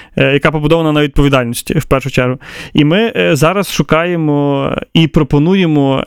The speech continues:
е, людям, е, партнерство в форматі, е, е, бурдрузів. Е, тобто в нас зараз є вже близько двісті п'ятдесяти, якщо я не помиляюся, людей, колишніх волонтерів і просто симпатиків буру,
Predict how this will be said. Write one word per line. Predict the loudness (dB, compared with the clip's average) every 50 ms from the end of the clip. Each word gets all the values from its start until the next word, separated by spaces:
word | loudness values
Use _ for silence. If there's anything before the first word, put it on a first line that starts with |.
| -4 -2
е, | 0 0 2
людям, | 2 2 2 2 2 2 0 0 -2 -6 -4 -2
е, | -2 -2 0
партнерство | 0 0 -2 0 0 0 0 0 -2 -2 0 0 0
в |
форматі, | 2 2 0 0 2 2 0 0 -2 0 0 0 0 0 -2 -2
е, | -2 0 0 0 0 -2 -4 -8 -14 -20 -20 -20 -12 -4 -2
е, | 0 0 2 0 0 -2 -2 -4 -2
бурдрузів. | -2 0 2 2 2 2 2 2 0 2 2 0 2 0 -2 -2 -2 -10 -16 -16 -16 -20 -20 -20 -20 -20 _ _
Е, | 0 0 2 0 0 0 0 -2 -2 -4 -4 -2 -2 0
тобто | 0 2 0 0 -2 0 0
в | 2
нас | 2 2 2 0 -2 -4
зараз | 0 0 0 0 0 -2 0 0
є | 0 2
вже | 2 0 0
близько | 2 2 0 0 0 -2 -2
двісті | 0 0 -2 -2 -2 -8 -2 0 2 2 2 0 0 0 0 -2 -4 -6 -8 -12 -16 _ _
п'ятдесяти, | 2 2 2 2 0 0 0 -2 -2 0 0 0 0 -4 -2 -2 -2
якщо | 0 2 0 0
я |
не | 0
помиляюся, | 0 0 0 2 0 0 0 -2 -2 -2 -2 -2 0 0
людей, | 0 0 2 2 2 2 2 0 -2
колишніх | 0 0 0 0 0 0 -2 -4 -2 0
волонтерів | 0 0 0 2 0 0 0 2 0 0
і | -2 0
просто | 0 0 0 0 -2
симпатиків | 0 0 0 2 2 0 0 -2 0 0 0 0
буру, | 2 0 0 0 0 -2